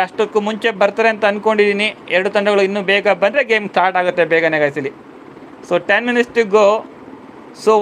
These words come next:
ಒಂದೆಡೆ K Kannadiga, ಮತ್ತೊಂದೆಡೆ Furious Kids guys ಇಲ್ಲಿ. ಎರಡು ತಂಡಗಳು ಕೂಡ ready ಆಗ್ತಾ ಇದ್ದಾರೆ. So ಕೆಲವೇ ಕ್ಷಣಗಳಲ್ಲಿ game start ಆಗುತ್ತೆ guys ಇಲ್ಲಿ, ಕೆಲವೇ ಕ್ಷಣಗಳಲ್ಲಿ game start ಆಗುತ್ತೆ. So Furious Kids friends ಕೂಡ ಬರ್ತಾ ಇದ್ದಾರೆ, Psycho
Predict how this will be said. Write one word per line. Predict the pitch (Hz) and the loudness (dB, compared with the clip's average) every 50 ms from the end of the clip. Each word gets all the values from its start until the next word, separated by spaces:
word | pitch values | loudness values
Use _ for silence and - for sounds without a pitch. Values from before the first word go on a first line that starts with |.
| 226 | 4
ಒಂದೆಡೆ | 233 254 277 269 277 269 - - | 2 2 2 2 0 0 0 0
K | 269 269 269 262 - | 2 2 2 2 2
Kannadiga, | 262 262 254 254 247 262 254 240 233 | 2 2 2 2 4 4 4 4 2
ಮತ್ತೊಂದೆಡೆ | 247 247 - 247 247 247 247 240 - - | 0 0 0 0 2 2 2 0 0 -2
Furious | 240 247 240 240 - - - | -2 0 2 0 0 0 0
Kids | 240 233 226 220 - - 226 | 0 0 0 0 -2 -2 -2
guys | 208 202 190 - 196 | 0 0 0 0 0
ಇಲ್ಲಿ. | 190 170 - - - - - - 160 190 | 0 -2 -6 -10 -20 -18 -8 -4 -2 0
ಎರಡು | 214 226 214 220 | 2 2 2 2
ತಂಡಗಳು | 220 220 220 214 220 220 220 | 2 2 4 4 2 2 4
ಕೂಡ | 220 214 208 | 2 2 2
ready | 214 233 240 240 | 2 2 0 0
ಆಗ್ತಾ | 233 - 240 240 | 0 2 2 2
ಇದ್ದಾರೆ. | 233 240 240 240 214 - | 4 4 4 2 2 2
So | 220 226 214 185 156 - - | 2 2 2 0 -4 -6 -2
ಕೆಲವೇ | 220 240 247 277 269 269 262 226 | 0 0 2 2 2 2 0 0
ಕ್ಷಣಗಳಲ್ಲಿ | - 254 247 254 247 254 254 254 247 208 240 | 0 0 2 2 2 2 2 2 0 -2 -2
game | 240 240 233 - | -2 -4 -2 0
start | 247 233 220 220 | 0 0 2 2
ಆಗುತ್ತೆ | 214 220 202 214 208 208 | 0 0 0 0 0 0
guys | 202 196 190 | 0 0 -2
ಇಲ್ಲಿ, | 185 185 - - - - - - - - - - - - - - - - - - - - - | -2 -4 -6 -10 -20 -20 -20 -20 -20 -20 -20 -20 -20 -20 -20 -20 -20 -20 -20 -20 -8 -2 0
ಕೆಲವೇ | 220 233 240 240 240 233 226 | 0 2 2 2 2 0 0
ಕ್ಷಣಗಳಲ್ಲಿ | - 226 226 226 226 226 220 220 220 214 196 170 190 | -2 -2 -2 0 0 0 2 2 0 0 0 0 0
game | 208 220 220 214 - | 0 0 -2 -4 -2
start | - 202 196 202 202 208 208 | 0 0 2 2 2 0 -2
ಆಗುತ್ತೆ. | 208 202 202 - 208 214 214 208 190 - - - - - - | -2 -2 -2 0 2 4 4 2 0 -2 -8 -20 -16 -6 -2
So | 185 190 196 - - | 0 2 2 2 2
Furious | 226 233 240 240 220 - 226 | 2 2 2 2 0 0 0
Kids | 240 240 226 - - | -2 -2 -2 -2 -2
friends | 247 254 262 254 233 226 | 0 0 0 0 0 0
ಕೂಡ | 247 254 247 220 240 | 2 2 2 4 4
ಬರ್ತಾ | 240 240 240 240 247 247 240 | 2 2 2 2 0 2 2
ಇದ್ದಾರೆ, | 240 233 233 233 240 233 - - - - - - - - - - - | 2 2 2 2 2 0 -2 -6 -20 -20 -20 -20 -20 -20 -8 -2 0
Psycho | 247 240 269 240 - 277 269 | 0 0 0 0 0 2 2